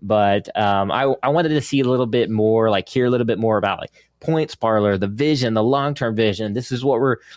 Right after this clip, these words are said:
like, we're pivoting into luxury. Like, these are the things we're thinking about long-term. And I wanted to hear more of that vision instead of, like,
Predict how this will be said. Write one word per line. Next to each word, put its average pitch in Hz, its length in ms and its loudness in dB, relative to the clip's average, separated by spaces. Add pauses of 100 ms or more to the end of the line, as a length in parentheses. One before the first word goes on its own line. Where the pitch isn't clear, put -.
like, 117 140 0
we're 123 120 0
pivoting 147 400 0
into 139 180 2
luxury. 123 760 2
Like, 104 200 0
these 143 180 0
are 143 80 0
the 123 120 -4
things 143 260 -2
we're 123 120 0
thinking 151 280 -2
about 110 280 0
long-term. 120 720 0 (260)
And - 80 -2
I 120 60 2
wanted 147 220 2
to 127 40 -2
hear 143 240 0
more 117 180 0
of 117 40 2
that 104 200 0
vision 107 520 0
instead 107 480 0
of, 104 160 2
like, 101 380 0